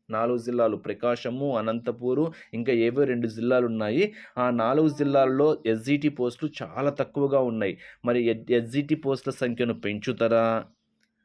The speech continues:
పెంచడానికి అవకాశం అయితే కనిపిస్తుంది. అదేవిధంగా వయోపరిమితి కూడా, జనరల్ కేటగిరీ ఫార్టీ ఫోర్ అనుకుంటా, వయోపరిమితి పెంచేటువంటి ఆలోచనలో కూడా ప్రభుత్వం అయితే ఉంది, ప్రభుత్వం అయితే ఉంది. అంటే చాలా సంవత్సరాల నుంచి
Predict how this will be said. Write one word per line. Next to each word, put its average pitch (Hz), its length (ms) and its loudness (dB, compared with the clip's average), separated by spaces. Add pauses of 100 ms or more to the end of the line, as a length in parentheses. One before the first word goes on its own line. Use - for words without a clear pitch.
(220)
పెంచడానికి 156 400 0
అవకాశం 143 340 0
అయితే 139 140 -4
కనిపిస్తుంది. 120 420 -2
అదేవిధంగా 139 440 2
వయోపరిమితి 135 720 0
కూడా, 120 320 2
జనరల్ 110 340 -2
కేటగిరీ 131 440 -4
ఫార్టీ 117 340 0
ఫోర్ 131 240 0
అనుకుంటా, 123 540 -2 (280)
వయోపరిమితి 135 840 2
పెంచేటువంటి 131 1000 -4
ఆలోచనలో 127 680 0
కూడా 123 260 0
ప్రభుత్వం 120 540 -4
అయితే 123 280 0
ఉంది, 113 680 0 (240)
ప్రభుత్వం 127 400 -4
అయితే 123 300 0
ఉంది. 113 400 -2
అంటే 113 340 -4
చాలా 113 240 2
సంవత్సరాల 123 480 -2
నుంచి 117 480 -4